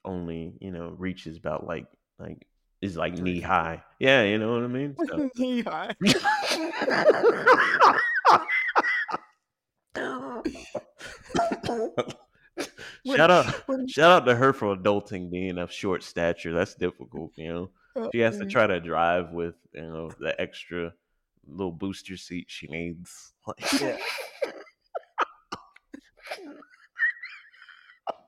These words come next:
Speaker 1: Oh, man, this is good.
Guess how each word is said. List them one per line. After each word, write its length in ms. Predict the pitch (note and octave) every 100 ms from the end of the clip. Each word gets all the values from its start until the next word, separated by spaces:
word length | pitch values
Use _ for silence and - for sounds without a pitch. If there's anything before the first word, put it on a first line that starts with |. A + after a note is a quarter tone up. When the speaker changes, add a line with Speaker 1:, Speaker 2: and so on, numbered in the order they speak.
| _ - _ _ - _ - _
Speaker 1:
Oh, 440 | F#2+ F#3+ F3 D3 C#3
man, 500 | C3 C#3+ D3+ D3 B2+
this 220 | C#3+ -
is 200 | C3 G2+
good. 340 | - A#2 A2